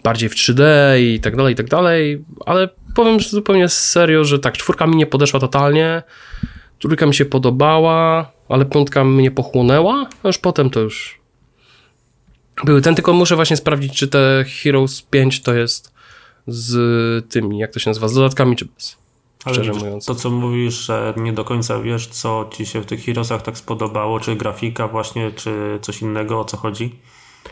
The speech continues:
Speaker 2: to mi przypomina sytuację, mam takiego kolegę,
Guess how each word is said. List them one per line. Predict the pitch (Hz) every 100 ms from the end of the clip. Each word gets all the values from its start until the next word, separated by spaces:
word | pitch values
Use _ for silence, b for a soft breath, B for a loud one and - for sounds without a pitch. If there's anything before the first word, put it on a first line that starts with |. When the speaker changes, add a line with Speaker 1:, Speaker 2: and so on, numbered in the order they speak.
| -
Speaker 2:
to | 120
mi | 127
przypomina | - 123 117 120 117
sytuację, | - 120 120 120 120
mam | 117 117 117
takiego | 113 117 117 117
kolegę, | 120 117 107 117